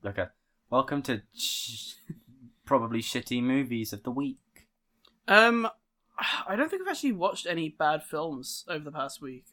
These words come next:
Speaker 2: I've mostly just been watching Agents of shield, because it, that's been, like, my, y-, I, a couple of people have had, like, uh, quarantine shows. That's kind of mine. It's one that you
Speaker 1: Yeah.
Speaker 2: started at the beginning, finish at the end.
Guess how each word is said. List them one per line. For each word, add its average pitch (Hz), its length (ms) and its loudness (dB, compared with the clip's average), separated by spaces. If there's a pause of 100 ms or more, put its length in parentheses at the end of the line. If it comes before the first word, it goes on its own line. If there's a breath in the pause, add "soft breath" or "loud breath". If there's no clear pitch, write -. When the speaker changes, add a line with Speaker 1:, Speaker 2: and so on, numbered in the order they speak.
Speaker 2:
I've 170 300 0
mostly 190 360 4
just 175 140 -6
been 165 160 -4
watching 156 300 -2
Agents 160 300 -8
of 147 60 -12
shield, 170 340 -8 (540)
because 165 580 0 (120)
it, 185 160 -2
that's 214 200 8
been, 202 260 8
like, 175 240 2
my, 156 420 0 (640)
y-, 190 140 -10 (220)
I, 202 180 8
a 190 240 8
couple 208 180 2
of 190 80 2
people 175 200 0
have - 80 -18 (160)
had, - 60 -10
like, 151 200 -4
uh, 147 100 0
quarantine 165 560 -2
shows. 165 460 -2
That's 185 180 2
kind 190 160 4
of 139 60 -2
mine. 156 400 -4 (400)
It's - 160 -4
one 180 140 6
that 185 60 4
you 175 60 6
Speaker 1:
Yeah. 170 80 8
Speaker 2:
started 196 320 12
at 170 80 -8
the 165 60 -10
beginning, 160 500 -4 (880)
finish 156 300 -2
at 139 60 -10
the 139 100 -6
end. 127 220 -6